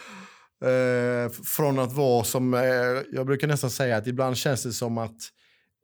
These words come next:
eh, att man får varit på savannen, liksom. Först har man varit i sitt vanliga liv här, liksom, och det är inget fel på det, för man vet inget annat, så man kan inte säga att någonting är bättre eller sämre.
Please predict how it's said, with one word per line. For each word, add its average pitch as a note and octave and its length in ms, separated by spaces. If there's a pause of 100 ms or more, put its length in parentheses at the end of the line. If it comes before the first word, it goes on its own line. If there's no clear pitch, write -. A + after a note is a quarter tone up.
eh, G#2 1000 (1120)
att A#2+ 120
man A#2 160
får C#3 120
varit C#3 240
på B2 80
savannen, A2+ 640
liksom. F#2+ 420 (920)
Först - 260
har C3+ 100
man C3+ 120
varit C3 240
i A2+ 40
sitt A2+ 140
vanliga A2+ 380
liv A2 360
här, G#2+ 180
liksom, F#2+ 280
och G#2 60
det G#2+ 60
är - 20
inget C#3 180
fel A#2+ 280
på A2+ 80
det, A#2 120
för A#2+ 100
man A#2 140
vet C3+ 360
inget C#3 200
annat, A2 280
så - 100
man A2 100
kan C#3 100
inte C3+ 80
säga A2+ 380
att C3 60
någonting B2 320
är A2 40
bättre G#2 380
eller G2 100
sämre. G2 480